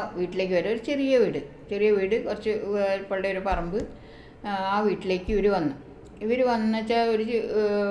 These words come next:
മൂന്ന് കൊച്ചുമുറി, ഒരിടനാഴിക, ഇടനാഴികേൻ്റെ അറ്റത്തൊരു കുഞ്ഞു ജനൽ, കിളിവാതിൽ എന്ന് പറയുന്ന ഒരു ചെറിയ ജനൽ. അപ്പോൾ ഇവര് വന്നു, ഇവരൊക്കെ തന്നെ അടിച്ചൊക്കെ വാരി വൃത്തിയാക്കി ഇവരവിടെ താമസിച്ചു.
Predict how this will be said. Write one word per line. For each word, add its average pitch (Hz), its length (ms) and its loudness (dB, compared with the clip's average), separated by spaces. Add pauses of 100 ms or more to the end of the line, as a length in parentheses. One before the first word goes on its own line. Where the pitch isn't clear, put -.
(340)
മൂന്ന് 202 380 -4 (360)
കൊച്ചുമുറി, 196 640 0 (380)
ഒരിടനാഴിക, 170 760 2 (140)
ഇടനാഴികേൻ്റെ 185 520 -2
അറ്റത്തൊരു 185 480 -2 (240)
കുഞ്ഞു 190 260 -4
ജനൽ, 160 340 0 (340)
കിളിവാതിൽ 208 500 4
എന്ന് 214 120 2
പറയുന്ന 196 280 0
ഒരു 190 160 -2
ചെറിയ 185 420 -2
ജനൽ. 143 320 -2 (960)
അപ്പോൾ 240 120 -2
ഇവര് 240 160 2
വന്നു, 226 380 2
ഇവരൊക്കെ 226 420 0
തന്നെ 214 240 -2
അടിച്ചൊക്കെ 208 340 -4
വാരി 196 260 2
വൃത്തിയാക്കി 190 480 -2
ഇവരവിടെ 190 340 0
താമസിച്ചു. 214 580 -2